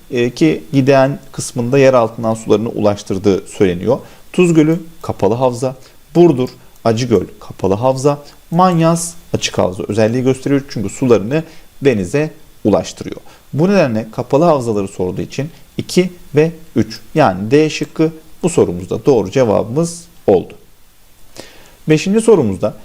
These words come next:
kimyasal tortul grubunda olan karstik kayaçlar suda kolay eriyebilen yapıya sahiptir.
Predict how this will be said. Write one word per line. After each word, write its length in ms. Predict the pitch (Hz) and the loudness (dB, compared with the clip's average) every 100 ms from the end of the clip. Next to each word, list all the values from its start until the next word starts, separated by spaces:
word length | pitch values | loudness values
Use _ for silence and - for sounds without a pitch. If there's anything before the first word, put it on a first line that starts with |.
| - | -12
kimyasal 540 | 127 135 135 139 185 | -2 2 2 2 0
tortul 560 | 190 - 156 147 180 170 | 0 0 0 0 0 2
grubunda 440 | 143 135 139 135 | 2 2 0 0
olan 320 | 156 104 98 - | 2 2 0 -2
karstik 460 | - 110 110 180 - | -4 -4 -4 -8 0
kayaçlar 520 | 143 101 - 95 92 - - | 2 2 0 -4 -6 -10 -20
suda 300 | - - 156 | -10 -2 -2
kolay 440 | 135 - 139 151 - | 0 0 2 2 0
eriyebilen 460 | 123 110 98 113 135 | 0 0 0 -2 -2
yapıya 280 | 95 - 85 | -2 -2 -2
sahiptir. 520 | - - - - | -2 -6 -8 -16